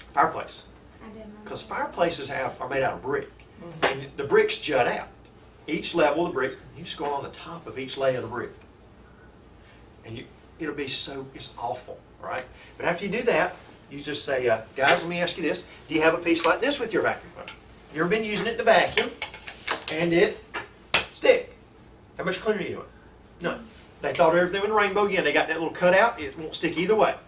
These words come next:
Speaker 1: Wouldn't you agree? Brittany, I've always said this. The company that makes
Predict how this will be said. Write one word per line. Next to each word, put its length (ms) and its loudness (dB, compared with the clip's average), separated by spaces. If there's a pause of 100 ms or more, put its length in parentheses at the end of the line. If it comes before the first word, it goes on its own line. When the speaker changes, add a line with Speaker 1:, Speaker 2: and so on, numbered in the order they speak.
(1000)
Speaker 1:
Wouldn't 160 -14
you 100 -4
agree? 240 0 (920)
Brittany, 220 -8
I've 140 -12
always 280 -2
said 180 -8
this. 320 -14 (960)
The 60 -20
company 360 -4
that 100 -12
makes 420 -8